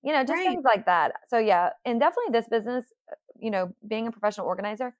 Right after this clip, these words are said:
Speaker 1: it's a very low-cost business to get started. You really don't need anything to get started. I bought a
Speaker 2: Yeah.
Speaker 1: computer and I bought a label maker. That was it. You
Speaker 2: <laughs>
Speaker 1: know, that was all I kinda needed. And then as things came up, you know, I started to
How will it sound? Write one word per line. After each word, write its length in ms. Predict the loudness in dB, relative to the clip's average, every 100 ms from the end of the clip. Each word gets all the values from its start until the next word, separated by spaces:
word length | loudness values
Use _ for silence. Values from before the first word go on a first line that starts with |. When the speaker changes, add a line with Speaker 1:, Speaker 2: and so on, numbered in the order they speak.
| _ _ -2
Speaker 1:
it's 120 | 0
a 60 | 2
very 260 | 4 4
low-cost 640 | 4 6 4 4 0 0 0
business 280 | -2 -2 -6
to 80 | -4
get 140 | -4
started. 360 | 0 0 0 -4
You 100 | -2
really 220 | -2 0
don't 200 | -2 -2
need 200 | -4 -6 -6
anything 440 | -6 -6 -8 -12
to 80 | -10
get 140 | -12 -6
started. 440 | -4 -4 -6 -10 _ _ 2
I 60 | 8
bought 160 | 8
a 40 | 6
Speaker 2:
Yeah. 100 | 0
Speaker 1:
computer 320 | -4 2 4
and 160 | 4 4
I 60 |
bought 180 | 4 4
a 60 | 4
label 300 | 2 0 -4
maker. 360 | -8 -4 -2 6
That 180 | 6 6
was 140 | -2
it. 240 | -4 -4 -12 -20 _ _ 4 6 8
You 140 | 8 8
Speaker 2:
<laughs> 0 |
Speaker 1:
know, 300 | 8 6 4 -8 _ _ _
that 160 | 10 10
was 120 | 12
all 160 | 12 12
I 100 | 10
kinda 260 | 6 2
needed. 420 | 0 4 6 6 4
And 140 | 0
then 140 | 0 0 4
as 520 | 6 8 6 2 -4 _ -2
things 280 | 0 -2
came 260 | -6 -4 -2 2
up, 360 | 2 2 0 -4
you 100 | -4
know, 140 | 2
I 100 | 2 2
started 380 | 0 0 0 0
to 240 | 0